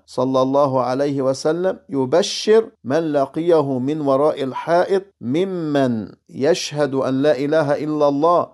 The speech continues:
مستيقناً بها قلبه بالجنة، فضربه عمر حتى سقط على قفاه، وعلل ذلك عمر للنبي صلى الله عليه وسلم قائلاً: "إني أخشى أن يتكل الناس عليها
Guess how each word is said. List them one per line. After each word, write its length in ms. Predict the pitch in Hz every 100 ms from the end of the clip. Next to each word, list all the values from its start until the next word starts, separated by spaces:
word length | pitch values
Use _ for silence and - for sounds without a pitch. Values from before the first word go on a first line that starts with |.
| _
مستيقناً 920 | 127 139 - - 180 196 190 160 147
بها 640 | 135 127 156 143 139 - -
قلبه 640 | 160 202 202 208 226 240 - -
بالجنة، 640 | 139 123 143 147 117 92 - _
فضربه 800 | 120 120 131 135 147 143 131
عمر 300 | 117 156 120 -
حتى 540 | - 247 - 147 147 131
سقط 500 | - 156 - 139 139
على 360 | 120 143 143
قفاه، 600 | 131 - 127 - 165 202 202 _
وعلل 600 | 120 120 123 180 180 160
ذلك 500 | 147 139 160 156 147
عمر 520 | 139 120 156 135 117 - -
للنبي 880 | 139 185 185 170 151 151 139 101 - -
صلى 340 | - 120 120
الله 380 | 117 123 117 110
عليه 320 | 113 127 120
وسلم 580 | 110 117 147 156 139 113 -
قائلاً: 580 | 143 127 135 131 127 -
"إني 340 | 147 143 135 -
أخشى 360 | - - 139 - _ 127
أن 140 | 123
يتكل 800 | 120 120 - 147 143 123 120 113 - -
الناس 400 | 123 139 147 135
عليها 680 | 127 127 143 165 180 190